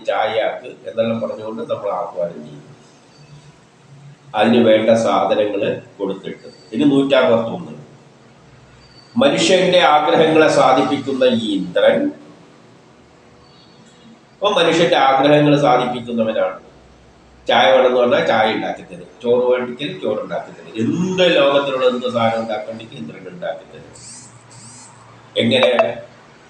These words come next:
ഇന്ദ്രനെ സോമപാനത്തിനായി ആഹ്വാനം ചെയ്യണം, സോമപാനത്തിനായി വിളിക്കണം. നമ്മൾ കൊടുക്കുന്ന വസ്തുക്കൾ വന്നു സ്വീകരിക്കൂ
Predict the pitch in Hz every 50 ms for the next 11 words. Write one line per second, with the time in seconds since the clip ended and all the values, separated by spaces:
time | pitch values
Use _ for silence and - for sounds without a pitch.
0 | - - - - - - - - 92 92 98 117 123 123 131 147 165 - - -
1 | 127 - 147 - - 147 147 139 - 135 131 131 131 131 135 131 131 131 123 123
2 | 131 135 135 117 113 113 113 120 120 117 113 110 98 98 92 90 85 - - -
3 | - - - - - 135 147 151 147 143 143 143 143 147 143 143 147 143 151 151
4 | 151 147 143 139 131 123 120 - - - - - - - - - - - - -
5 | - 92 95 110 127 151 160 151 139 131 127 - 135 139 143 139 123 117 113 113
6 | - - - - - - - - - - - - - - - - - - - -
7 | - - - - 101 107 - 123 131 120 117 127 120 117 117 123 127 123 123 127
8 | 131 131